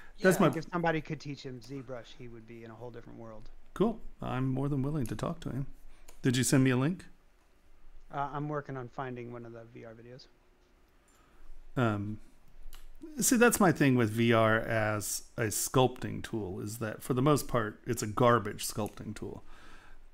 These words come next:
Speaker 1: Um, you know, it's a, it's a cool toy, you know, and it's fun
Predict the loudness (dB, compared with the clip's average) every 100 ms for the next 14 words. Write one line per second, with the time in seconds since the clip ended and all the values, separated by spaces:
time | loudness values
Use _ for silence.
0 | 2 2 2 -4 -8 -10 -12 -12 0 4
1 | 6 6 4 2 2 -4 -14 -20 -20 -18
2 | -18 -4 6 8 8 6 8 10 10 4
3 | -8 -14 -14 -14 -16 -10 0 6 8 8
4 | 6 -2 -4 -12 -16 -14 -14 -14 -16 -4
5 | 4 6 8 6 2 -4 2 6 6 6
6 | 2 0